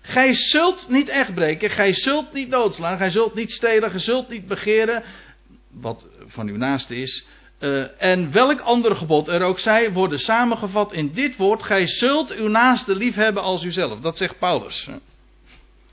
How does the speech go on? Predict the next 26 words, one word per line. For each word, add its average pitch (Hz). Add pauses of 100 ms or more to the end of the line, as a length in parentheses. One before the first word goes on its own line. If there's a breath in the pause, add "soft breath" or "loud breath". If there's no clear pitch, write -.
(160 soft breath)
Is 180
dat 202
voor 190
ons 190
anders? 226
Nee. 127 (880 loud breath)
Maar 170
ik 175
moet 185
er 175
wel 202
bij 196
zeggen: 170 (100)
met 156
wat 202
voor, 170
ook 120
nu 185
vraag 190
ik 160
weer, 160
wat 180
voor 175
oren 110
heb 82
je? -